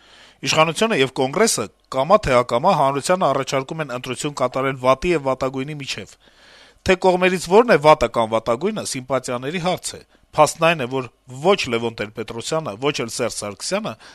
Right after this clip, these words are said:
համազգային և համաժողովրդական լիդերներ չեն, և ըստ էության, որքան էլ հակադրվեն քաղաքական իմաստով, մեկի գոյությունը պայմանավորում է մյուսի գոյությունը։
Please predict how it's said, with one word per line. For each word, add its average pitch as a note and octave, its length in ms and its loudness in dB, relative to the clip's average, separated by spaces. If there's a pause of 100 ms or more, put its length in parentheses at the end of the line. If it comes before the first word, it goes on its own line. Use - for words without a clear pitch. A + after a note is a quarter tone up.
(100)
համազգային D3 600 0
և D3+ 160 -4
համաժողովրդական C3+ 800 -2
լիդերներ D#3+ 460 -2
չեն, F3 240 -2 (400)
և C3 160 -2
ըստ B2 180 -2
էության, B2 400 0
որքան C3+ 400 0
էլ A2+ 120 -2
հակադրվեն B2+ 600 -4
քաղաքական A2 580 -2
իմաստով, A2 460 -12 (220)
մեկի B2 340 -2
գոյությունը G#2 500 -4
պայմանավորում A#2 640 -4
է D3 80 -8
մյուսի C3 260 -8
գոյությունը։ G2 540 -14